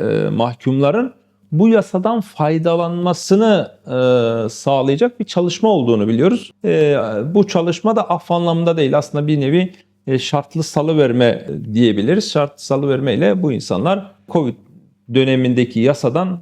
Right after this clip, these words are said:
yargılama süreleri uzun sürdüğü için faydalanamadılar.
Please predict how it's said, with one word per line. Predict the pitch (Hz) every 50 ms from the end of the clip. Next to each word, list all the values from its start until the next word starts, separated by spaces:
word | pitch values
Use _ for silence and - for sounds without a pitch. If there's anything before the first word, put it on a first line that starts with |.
| 160 143
yargılama | 117 123 131 135 131 135 139 139 143 139 131 120 90 76
süreleri | - - - 127 120 117 117 98 98
uzun | 104 131 117 147 147
sürdüğü | 113 - 127 117 107 107 107
için | 98 - - 101
faydalanamadılar. | - - 117 117 123 135 165 175 185 185 180 175 175 180 190 190 196